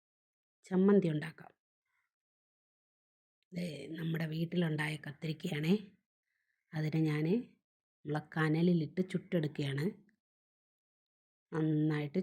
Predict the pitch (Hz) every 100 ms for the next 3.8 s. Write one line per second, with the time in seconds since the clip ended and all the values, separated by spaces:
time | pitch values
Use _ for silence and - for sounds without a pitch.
0 | 190 170 - - 180 196 165 - - -
1 | - _ _ _ _ _ _ _ _ _
2 | _ _ _ _ _ _ _ _ _ _
3 | _ _ _ 175 165 175 175 175